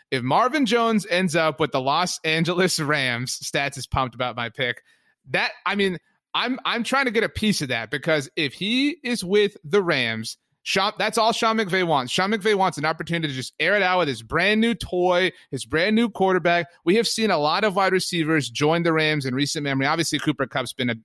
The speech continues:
bit of a point of stability there, but, you know, the one year that he was there, Brandon Cooks, Sammy Watkins. I mean, that,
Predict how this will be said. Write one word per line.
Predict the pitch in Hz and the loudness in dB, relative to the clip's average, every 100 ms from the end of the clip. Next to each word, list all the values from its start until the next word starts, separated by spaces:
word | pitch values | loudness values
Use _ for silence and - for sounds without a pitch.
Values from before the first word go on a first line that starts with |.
| _ | _
bit | 143 | -6
of | 131 | -4
a | 123 | -2
point | - 127 | 0 0
of | 117 | -2
stability | 113 127 131 | -4 -2 -2
there, | 123 123 | -2 -2
but, | 127 - - - | -2 -6 -12 -6
you | 147 | -2
know, | 143 | 0
the | 135 | 2
one | 139 175 | 2 4
year | 180 | 4
that | 175 | 4
he | 151 | 4
was | 160 143 | 4 4
there, | 165 165 | 2 2
Brandon | 139 139 151 | 2 2 2
Cooks, | 202 175 - | 2 0 0
Sammy | 143 139 | -2 0
Watkins. | 151 165 180 165 131 135 | 2 2 0 -2 -4 -2
I | 131 | -2
mean, | 139 131 | -2 -2
that, | 151 | -4